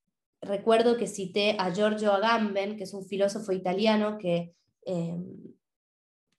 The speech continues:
quiero mucho, eh, y que define como contemporáneo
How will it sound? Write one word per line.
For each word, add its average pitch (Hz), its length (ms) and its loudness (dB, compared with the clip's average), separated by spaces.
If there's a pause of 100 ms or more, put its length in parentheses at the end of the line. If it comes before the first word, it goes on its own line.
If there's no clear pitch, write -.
(460)
quiero 220 320 2
mucho, 214 500 -2 (380)
eh, 190 500 4
y 214 160 -2
que 202 260 4
define 226 760 4
como 180 640 -2
contemporáneo 196 1500 -2